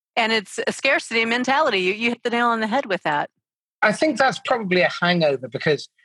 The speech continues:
Speaker 2: the route to the chief exec is either through sales or through the finance department historically.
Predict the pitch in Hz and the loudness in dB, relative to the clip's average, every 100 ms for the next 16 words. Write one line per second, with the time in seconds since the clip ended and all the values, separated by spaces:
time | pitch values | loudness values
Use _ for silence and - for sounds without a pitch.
0 | _ 180 175 220 220 - 170 156 156 - | _ -2 2 0 0 -4 -2 -2 -4 0
1 | 151 - 127 156 131 - 127 165 185 170 | 0 0 -2 0 0 0 0 2 2 0
2 | 156 143 123 - 127 113 107 - 156 131 | -6 -6 -6 -4 -4 -4 -12 -4 -4 -4
3 | - 127 117 113 117 - 139 123 - - | -4 -2 -2 -4 -2 0 0 -2 -6 -8
4 | - 117 - - 98 - - - 120 107 | -4 -4 -4 -12 -6 -4 0 0 0 -2
5 | - 76 | -6 -8